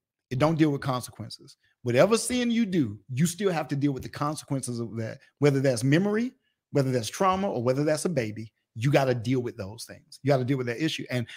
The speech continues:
what I don't like is the fact that the man talked her into it. She was like, "No." And the man talked her into it, then got her pregnant, and then literally talked her out of having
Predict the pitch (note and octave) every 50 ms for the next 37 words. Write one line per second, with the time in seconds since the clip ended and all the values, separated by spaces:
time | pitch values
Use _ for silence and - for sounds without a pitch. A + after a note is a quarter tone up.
0 | - _ - C3 C3+ E3+ G3+ G#3+ G3+ F3 E3 D#3 D#3 D3+ D3 C3+ - A#2+ - C#3+
1 | C#3+ C#3+ C#3 B2+ B2+ - B2+ A#2 A#2 C3 E3+ G#3+ G#3+ G3 F3+ - - - - G#3
2 | G3+ G3+ - G#3+ G#3 - - A3 A3 - - D3+ B2+ - - - _ _ _ _
3 | _ _ _ _ _ _ _ _ _ _ _ _ _ _ _ _ _ _ _ -
4 | - C4+ C4+ C4 G#3+ F#3+ F#3+ - A#3+ C#4+ C#4 C4 B3+ C4 B3 B3 B3+ C4 B3+ B3+
5 | B3 B3+ C4+ - _ _ _ _ _ _ - E3+ E3+ D#3 D#3 F3 G#3 A#3+ A#3 G#3
6 | E3+ D#3 D3+ - - - - - - A3 A#3+ A#3+ - - - - E3+ F3+ G#3 G#3
7 | G#3 - - A#3+ B3 A#3+ A#3 - - B2+ - B1+ - - _ _ _ _ _ _
8 | _ - - _ - B2 A#2 A2 A3+ C4+ C#4+ C#4+ A#3+ G#3+ F#3+ D3 D#3 D#3 C#3+ C#3+
9 | - C3+ B2 G#2+ - - D#2+ C#2+ - _ _ _ _ _ _ - C#3+ C#3 C3+ C3
10 | D3+ G3 F#3+ D#3+ D3 D3 D3+ F3 E3 D3+ C3 A#2+ - - _ - - - G3 F#3+
11 | F#3+ - E3+ - - C#3 D3+ F#3+ A3 A3 G3+ G3 G3+ G3 G3+ G#3 G3+ -